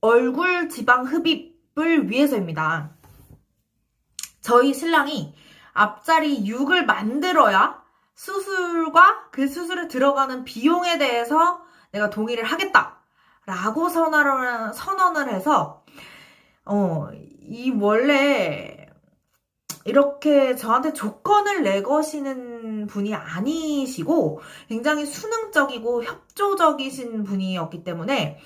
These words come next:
이렇게까지 말을 하신다는 거는 제가 지켜야 할 가치가 있지 않을까 해서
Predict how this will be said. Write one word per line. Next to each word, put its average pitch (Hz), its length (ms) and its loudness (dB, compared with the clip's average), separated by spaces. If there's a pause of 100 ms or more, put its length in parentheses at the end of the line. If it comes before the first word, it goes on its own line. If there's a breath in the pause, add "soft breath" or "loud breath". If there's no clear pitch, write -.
(180 loud breath)
이렇게까지 233 920 0
말을 175 340 -6
하신다는 220 600 -4
거는 151 580 -4 (340 loud breath)
제가 208 640 2
지켜야 214 580 -4
할 330 540 -2 (280 loud breath)
가치가 185 880 -4
있지 202 320 -8
않을까 175 640 -4
해서 196 500 -2